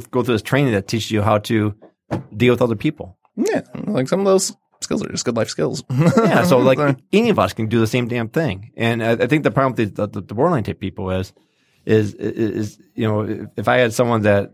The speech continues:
Speaker 1: you know, if, if I was, or if I was concerned about someone that had that, my, my message would be is like, "Well,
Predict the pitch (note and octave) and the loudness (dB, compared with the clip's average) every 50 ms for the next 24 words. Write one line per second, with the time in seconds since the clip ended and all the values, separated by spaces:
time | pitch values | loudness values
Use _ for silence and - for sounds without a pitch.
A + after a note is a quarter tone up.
0 | - - - G#2 G2 F#2+ F#2+ F2 - - _ G#2+ G#2 F2 G#2 G2 - A#2+ - G#2+ | -10 -6 -2 -2 -2 -2 -4 -8 -12 -12 _ -10 -10 -8 -8 -4 -4 -2 0 2
1 | A2+ C3+ D3 C#3+ G#2 G2+ G2 G2 F#2+ F#2+ F#2+ G2+ F#2+ G2 G2+ - G#2+ G2+ - - | 2 2 2 2 2 2 2 2 2 0 -2 -2 -4 -4 -4 -4 -6 -8 -8 -10
2 | - - - - G#2+ A2 G#2 F#2+ - - - G2+ - C3 D3+ C3+ G#2 F2+ - - | -16 -20 -12 -6 -2 -2 -2 -2 -4 -6 -8 -4 -2 -2 -2 0 -2 -2 -2 -4
3 | G2 G2 F#2+ F2+ F2+ F#2+ F#2+ - - - G2 F#2 F2+ - - - _ _ _ _ | -4 -4 -4 -4 -4 -6 -8 -10 -10 -6 -4 -4 -4 -4 -8 -14 _ _ _ _
4 | _ _ _ - A#2 D3+ F#3+ F#3+ G#2 E2+ E2+ - - _ _ _ _ _ _ _ | _ _ _ -4 0 0 0 0 0 -2 -4 -4 -8 _ _ _ _ _ _ _
5 | _ _ _ _ _ - - B2+ C3+ C3 C3+ C3 D3+ D#3 C3 A2+ G#2+ - G2+ G2+ | _ _ _ _ _ -4 -2 0 0 0 0 0 2 2 0 0 0 -4 -6 -8
6 | G2+ F#2+ - A2+ A2 A2 G#2 G2+ A2+ A2 G#2+ - _ _ _ _ _ _ _ D#3+ | -6 -4 0 2 2 2 2 0 -2 -2 -4 -6 _ _ _ _ _ _ _ 0
7 | D#3+ - - - | 0 0 0 -4